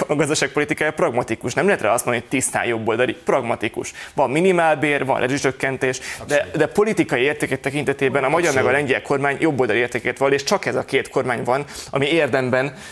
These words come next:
Speaker 1: hát nem a kormányválság miatt, hanem azért, mert egyszerűen az Európai Bizottság nem ért velük egyet, nem kapja meg a helyreállítási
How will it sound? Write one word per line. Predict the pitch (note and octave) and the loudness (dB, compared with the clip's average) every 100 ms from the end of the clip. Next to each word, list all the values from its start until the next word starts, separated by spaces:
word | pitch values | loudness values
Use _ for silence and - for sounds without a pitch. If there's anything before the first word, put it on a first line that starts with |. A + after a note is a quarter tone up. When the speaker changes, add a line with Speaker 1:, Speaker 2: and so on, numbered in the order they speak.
| - | -8
Speaker 1:
hát | C3 - | -6 -2
nem | D3+ D3 | 0 2
a | B2+ | 2
kormányválság | - B2+ A#2 A#2+ A#2 - A#2+ | 2 0 0 0 0 0 0
miatt, | B2+ A2+ | 0 0
hanem | - A#2 A2+ | -2 -2 0
azért, | A#2 F#2+ - | 0 -2 -4
mert | A2 G#2+ | -6 -4
egyszerűen | G2 G2+ A2 | -4 -4 -2
az | A#2 | 0
Európai | A2+ A#2 | 0 -2
Bizottság | A#2+ A#2+ - | -2 -2 -2
nem | B2 A#2+ | -2 -2
ért | - | -2
velük | A#2+ - | -2 -2
egyet, | B2+ B2+ | -4 -2
nem | B2+ | -4
kapja | - - | -6 -6
meg | A#2 | -4
a | B2 | -2
helyreállítási | A#2+ A2 | -2 -2